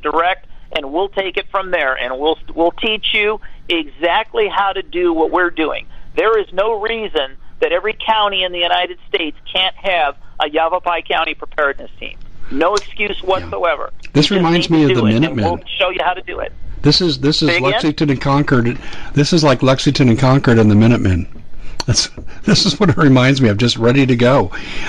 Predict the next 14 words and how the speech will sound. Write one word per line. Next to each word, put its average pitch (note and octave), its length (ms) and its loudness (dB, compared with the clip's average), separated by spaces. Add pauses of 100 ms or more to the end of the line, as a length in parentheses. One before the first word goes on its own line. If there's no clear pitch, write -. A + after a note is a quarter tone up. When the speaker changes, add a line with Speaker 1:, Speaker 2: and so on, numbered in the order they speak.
Speaker 2:
Um, A#2+ 420 6 (680)
uh, B2 220 4 (240)
when's D#3+ 320 6
your G3+ 80 6
next F3 280 4
meeting? A#2 420 2 (1900)
Speaker 1:
Uh, D#3 40 2
our F3 340 2
next G3+ 320 -4
meeting G#3+ 580 -2
will F3 240 2
be F#3 560 -2
August F#3+ 540 0 (640)
the D3 160 -2